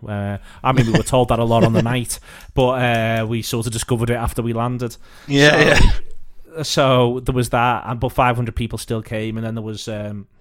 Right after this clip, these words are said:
Speaker 1: there was the, we, we, we went to Australia that summer and we did a live show there in front of a thousand people, and that was a, that was, I mean, you know,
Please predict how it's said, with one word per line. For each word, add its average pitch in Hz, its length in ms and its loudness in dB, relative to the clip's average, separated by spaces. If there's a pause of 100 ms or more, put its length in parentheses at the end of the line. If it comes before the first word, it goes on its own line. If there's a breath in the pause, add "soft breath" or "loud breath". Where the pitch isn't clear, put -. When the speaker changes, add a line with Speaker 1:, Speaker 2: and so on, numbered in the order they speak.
(600 soft breath)
Speaker 1:
there 135 100 4
was 120 400 -2
the, 117 240 -6
we, 127 180 -4
we, 120 160 -6
we 120 140 -6
went 117 180 -4
to - 80 -8
Australia 110 500 -8
that 107 160 -8
summer 110 300 -8
and 110 80 -6
we 110 80 -8
did 110 100 -8
a 110 60 -6
live 107 300 -6
show 104 160 -8
there 107 160 -8
in 107 120 -10
front 107 200 -10
of - 60 -8
a 107 40 -4
thousand 110 400 -4
people, 117 320 -2
and 175 100 -2
that 190 120 -2
was 147 100 -6
a, 127 120 -4
that 117 200 -8
was, 113 140 -10
I 117 80 -6
mean, 113 120 -6
you 104 120 -6
know, 90 180 -8